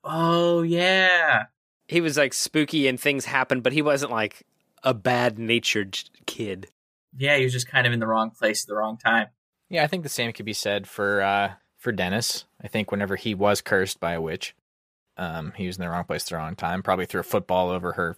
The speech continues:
Speaker 3: fence or something and
Speaker 2: Mm.
Speaker 3: went to retrieve it. You get the
Speaker 2: Like a big fish kind of thing.
Speaker 3: You do get the curse.
Speaker 2: You know, look in her crazy eye.
Speaker 3: Yeah.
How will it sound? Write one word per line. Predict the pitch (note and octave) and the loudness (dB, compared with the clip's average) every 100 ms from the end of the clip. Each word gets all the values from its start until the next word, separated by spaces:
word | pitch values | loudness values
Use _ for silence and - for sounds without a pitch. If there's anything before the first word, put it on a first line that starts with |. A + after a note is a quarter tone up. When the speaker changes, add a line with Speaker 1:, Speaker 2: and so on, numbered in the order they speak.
| - | -8
Speaker 3:
fence | - F2+ F2+ | -2 -2 -2
or | F#2 | -4
something | - F2 - F2+ F#2 | -2 -4 -4 -4 -2
and | A#2 | -2
Speaker 2:
Mm. | A#2 A2+ A2+ G#2+ F#2 - | -2 -4 -4 -8 -12 -10
Speaker 3:
went | F2+ F2+ | -8 -4
to | |
retrieve | F2+ E2+ - B2 A2+ G#2 | -4 -4 0 2 4 4
it. | A2 G#2+ - | 4 2 0
You | F#2 | -6
get | F2+ F2+ - | -4 -4 -6
the | F2 E2 F2 _ _ _ | -8 -8 -12 _ _ _
Speaker 2:
Like | C3 A2+ | -2 0
a | |
big | G2+ A#2+ | 0 0
fish | - A#2 - | 2 0 0
kind | - G#2+ | -2 -4
of | - | -2
thing. | A2 G#2 G#2 G#2 - | 0 0 -2 -10 -6
Speaker 3:
You | B2+ | -4
do | A#2+ C3 | 0 0
get | A#2+ A2+ | 0 -4
the | |
curse. | G#2 G#2+ G2 - - - - | 0 0 0 -2 -6 -8 -8
Speaker 2:
You | |
know, | G2+ G2 | -4 -2
look | G2 | 0
in | G#2+ | 0
her | F#2+ F#2 G2 - | -2 -4 -8 0
crazy | B2 G2+ G2+ | 2 2 0
eye. | G2 G2+ G2+ _ - | -2 -4 -10 _ -4
Speaker 3:
Yeah. | A2 F#2 F2+ | 0 2 0